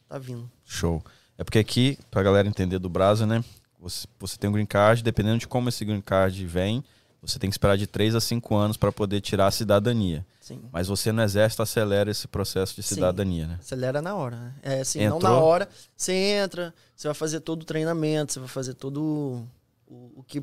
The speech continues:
Speaker 1: é requisito lá.
Speaker 2: Show.
Speaker 1: Quando você acaba,
Speaker 2: Sim.
Speaker 1: você volta, daí você aplica.
Speaker 2: Ah,
Speaker 1: Eu cheguei
Speaker 2: legal.
Speaker 1: a aplicar de lá, do treinamento, porque a minha esposa aí trabalha, paraliga e tudo mais,
Speaker 2: Uhum.
Speaker 1: então ela já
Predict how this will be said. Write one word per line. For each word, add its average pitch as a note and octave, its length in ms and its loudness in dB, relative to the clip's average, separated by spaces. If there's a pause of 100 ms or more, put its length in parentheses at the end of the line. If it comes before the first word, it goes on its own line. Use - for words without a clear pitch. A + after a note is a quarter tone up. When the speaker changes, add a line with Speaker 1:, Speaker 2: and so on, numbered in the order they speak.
(100)
Speaker 1:
é C#3+ 160 2
requisito C#3+ 640 -2
lá. D#3 320 2
Speaker 2:
Show. - 180 -4
Speaker 1:
Quando E3+ 60 0
você F#3 80 4
acaba, F#3 260 2
Speaker 2:
Sim. - 60 2
Speaker 1:
você F#3+ 100 0
volta, D3+ 640 4 (640)
daí C#3 180 -2
você C3+ 220 -4
aplica. - 500 -10
Speaker 2:
Ah, D#3+ 140 0
Speaker 1:
Eu G#4+ 100 8
cheguei A3 200 2
Speaker 2:
legal. - 100 2
Speaker 1:
a - 60 -2
aplicar G3+ 180 4
de G3+ 100 -4
lá, D3 320 0 (200)
do C#3+ 200 -4
treinamento, D3+ 480 -4
porque C#3 380 -6 (580)
a B2+ 280 -2
minha C3 120 -4
esposa B2 380 -6
aí B2+ 80 -4
trabalha, C3 580 -4 (220)
paraliga C3+ 540 -8
e B2 40 -12
tudo B2+ 160 -14
mais, A2 280 -4
Speaker 2:
Uhum. F2+ 40 -2
Speaker 1:
então C3 200 -2 (500)
ela D3 680 2
já C#3+ 360 2